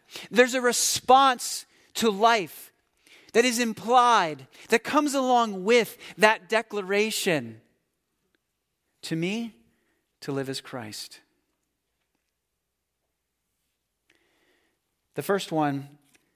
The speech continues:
found in chapter one is to recognize that when we are in difficulty, all of that can be for the advancement of the gospel if we are willing. Number two, we are to recognize that when I declare to live as Christ,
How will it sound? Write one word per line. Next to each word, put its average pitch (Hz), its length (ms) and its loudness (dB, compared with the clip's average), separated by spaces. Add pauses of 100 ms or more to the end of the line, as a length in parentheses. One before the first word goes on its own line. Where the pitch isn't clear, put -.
(120)
found 151 240 -4
in 139 80 -8
chapter 147 360 -6
one 139 300 -6
is 117 160 -12
to - 120 -16
recognize 131 680 -10
that - 340 -8
when 143 180 -10
we 160 140 -6
are 170 100 -8
in 151 100 -8
difficulty, 160 720 -10 (1000)
all 170 280 -2
of 170 140 -8
that 147 360 -4 (840)
can 147 160 -8
be 139 220 -6
for 131 120 -14
the 127 100 -8
advancement 131 480 -10
of 120 80 -12
the 127 80 -10
gospel 127 540 -14
if - 220 -16
we 131 100 -12
are 123 120 -14
willing. 120 420 -14 (1200)
Number 165 140 -6
two, 165 340 -2 (340)
we 196 160 0
are 180 80 0
to 175 140 -12
recognize 165 640 -2
that 160 100 -4
when 160 100 -4
I 160 140 0
declare 165 440 -4
to 156 140 -12
live 151 180 -4
as 151 120 -4
Christ, 165 640 -6